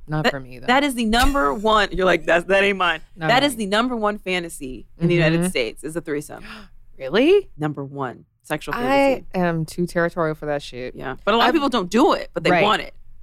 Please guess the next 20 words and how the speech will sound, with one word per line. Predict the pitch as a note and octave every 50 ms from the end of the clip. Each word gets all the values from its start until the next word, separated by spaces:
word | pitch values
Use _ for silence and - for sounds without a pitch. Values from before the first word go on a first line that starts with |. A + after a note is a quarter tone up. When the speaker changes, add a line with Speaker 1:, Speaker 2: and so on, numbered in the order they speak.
| - - - - - -
Speaker 1:
I've | - A3 B3+ B3+
always | C#4+ C#4+ C#4 C4+ B3 -
said | - G#3
I'm | F#3+ F#3
the | F3 E3
type | - - E3 D#3 D#3 -
to, | -
like, | D#3 D3 D3+ C#3+
be | C#3+ E3 D#3
down | D#3 D3+ D3 D3+ D3+ D3+ -
up | - E3+ -
until | F3+ F3 G3 F3
the | D3 C#3+
point | - - D#3+ D#3 C#3+ -
of | C#3 C#3 C#3 C#3 - - - -
you're | D#3 D#3 E3
touching | D#3 - E3+ D3+ - D#3+ D3+
on | D3 C#3
my | C3+ B2+
man, | B2 B2 C3+ D3+ F3 G3+ G#3+